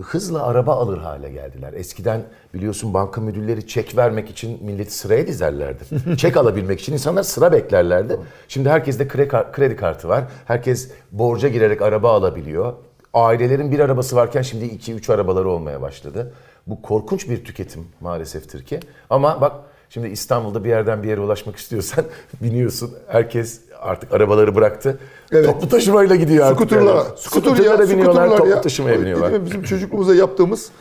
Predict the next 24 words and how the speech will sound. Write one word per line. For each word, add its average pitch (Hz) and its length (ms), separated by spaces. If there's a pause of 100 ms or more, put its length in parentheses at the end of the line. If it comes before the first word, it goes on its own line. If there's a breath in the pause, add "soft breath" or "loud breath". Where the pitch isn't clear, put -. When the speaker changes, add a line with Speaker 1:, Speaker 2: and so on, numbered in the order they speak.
(300 loud breath)
Speaker 2:
kaydığımız, 180 600 (140)
hele 143 180
Rurman 143 500
onun 147 120
için 131 160
çok 131 200
önemliydi. 117 600
Speaker 1:
Aynen 92 260
öyle. 76 220
Speaker 2:
Değil - 100
mi? - 60
O, - 140
o 175 200
skuterlara 220 640
döndü 214 240
her 170 100
şey 135 220
yani. 98 300 (160)
Speaker 1:
Aynen 85 120
Speaker 2:
Çok 87 100
Speaker 1:
öyle. 92 100
Speaker 2:
doğru. 104 300 (400 loud breath)
Peki, 254 340 (320 loud breath)
e, 147 60